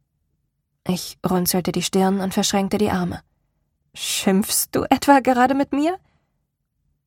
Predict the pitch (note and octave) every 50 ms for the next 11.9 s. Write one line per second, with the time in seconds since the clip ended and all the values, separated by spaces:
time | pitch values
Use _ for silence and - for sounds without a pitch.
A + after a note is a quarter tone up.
0 | _ - G#3 G#3+ G#3+ G3+ - - G3+ G3 - - - G3+ G3 F#3 - F#3+ F#3+ G#3
1 | C4 - - - - - - - A#3 - A#3+ A3+ - A#3 A3 A3+ A3 B3 A3 -
2 | G3+ F3+ F3 E3 - F3+ E3+ E3+ - - - - - F3 F3 F3+ F3 - F#3 -
3 | _ _ _ _ _ _ _ _ _ _ _ _ _ _ _ _ _ _ _ _
4 | _ _ _ _ _ - A#3+ G3+ F3+ F#3+ - _ _ _ _ _ - - - B3+
5 | - - - C#4 C4+ G#3+ - - - - - - _ _ _ _ - - - -
6 | G#3+ - - A3 G3+ G#3 G3+ G#3 F#3 G3+ G3 - G3+ G#3 A3 - - F#3+ - -
7 | F#3+ F#3+ F#3 E3+ - - F3+ F3 - E3+ E3+ F#3 - G3 F#3 - F#3+ F#3+ F#3 -
8 | - - G3 F#3 G#3 G#3 G#3 - - A#3 A3 - - - - G3+ G#3+ - - -
9 | - G#3 F#3 F3+ F3 F3+ E3 - - G3+ - A#2+ - - - _ _ _ _ _
10 | _ _ _ _ _ _ _ _ _ _ _ _ _ - - - D#4+ D4+ B3 G#3
11 | - G3+ F#3 - - - _ - - G3 G3 G3+ - - - A3+ A3 A#3+